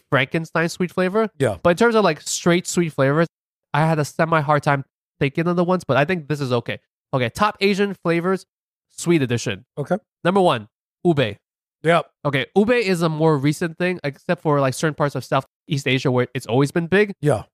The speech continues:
Speaker 1: But, like, ube to me is a more modern thing.
Speaker 2: Yes.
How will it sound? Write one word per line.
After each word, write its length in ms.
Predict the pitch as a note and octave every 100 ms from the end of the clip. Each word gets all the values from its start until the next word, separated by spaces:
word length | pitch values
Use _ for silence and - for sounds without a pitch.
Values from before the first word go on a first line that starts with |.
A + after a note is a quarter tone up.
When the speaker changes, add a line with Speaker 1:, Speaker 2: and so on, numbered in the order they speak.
| -
Speaker 1:
But, 120 | D3
like, 200 | C#3+ C3 F3
ube 360 | F3+ F#3+ F#3
to 80 | -
me 240 | C#3 C#3+ C#3+
is 100 | B2
a 200 | A#2 A#2
more 260 | A#2+ A#2+
modern 400 | A#2 A#2 A2+ G#2+ G#2
thing. 160 | G#2+ G2 _
Speaker 2:
Yes. 360 | C3 G#2+ -